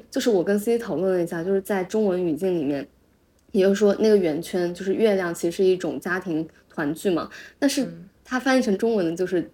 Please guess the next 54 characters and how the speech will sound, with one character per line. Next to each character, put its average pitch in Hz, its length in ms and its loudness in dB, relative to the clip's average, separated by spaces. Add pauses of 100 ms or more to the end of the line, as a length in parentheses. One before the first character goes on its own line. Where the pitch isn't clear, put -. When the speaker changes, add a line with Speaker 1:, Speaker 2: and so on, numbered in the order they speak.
Speaker 1:
就 185 100 -2
是 180 380 0
family， 202 540 2 (240)
呃， 165 500 -2
嗯， 196 760 0
什 196 120 -8
么 170 80 0
什 175 120 -6
么 160 100 -2
的。 - 140 -4 (320)
然 190 120 -2
后 226 120 2
我 196 100 4
看 214 220 -2
那 208 80 2
个 202 100 0
单 202 220 -2
词 202 80 -6
的 185 60 -2
时 190 120 -2
候， 185 100 2
我 175 140 2
是 247 140 0
没 202 160 4
有 247 140 10
办 277 220 10
法， 240 160 0 (220)
<laughs> - 300 -12
就 269 100 2
是 254 120 4
回 208 260 4
想 196 280 -2
到 185 200 -2
它 214 180 -6
是 220 140 -4
一 202 80 2
个 208 120 2
特 240 180 -2
别， 175 260 2 (200)
因 302 100 4
为 285 60 6
它 320 80 4
是 330 160 2
一 262 80 2
个 208 80 6
特 233 160 -2
别 190 120 4
中 202 180 2
文 190 140 0
语 175 100 2
境 185 180 -2
的 170 120 0
东 165 260 -4
西， 147 180 -4